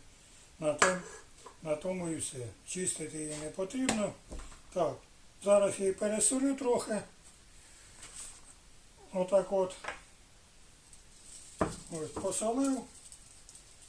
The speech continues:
Так, небагато. Перемішуємо. Отак. І все. І залишаємо хвилин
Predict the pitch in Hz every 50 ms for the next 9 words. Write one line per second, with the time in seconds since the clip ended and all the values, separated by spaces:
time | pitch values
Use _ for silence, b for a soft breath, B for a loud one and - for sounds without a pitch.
0 | - - - - 202 190 185 175 175 - - - - - 180 185 185 175 180 185
1 | 170 156 175 180 175 - 175 170 113 - - - - - - - - - - -
2 | - - - - - - - - - - - - - - - - - - - -
3 | - - - - - - 190 190 202 214 220 226 247 269 262 - - 233 220 220
4 | 214 208 208 - - - - - - - - - - - - - - - - -
5 | - - - - - - - - - - - - 180 - - 185 180 175 165 -
6 | - - - - - - - - - - - - - - - - - - - -
7 | - - - - - - - - - - - - - - - - - - - -
8 | - - - - - - - - - - - - - - - 254 254 240 - -
9 | 208 185 165 147 139 - - 214 214 202 220 226 226 233 226 - - 254 247 240
10 | 233 220 196 139 - - - - - - - - - - - - - - - -
11 | - 190 196 214 214 240 247 233 214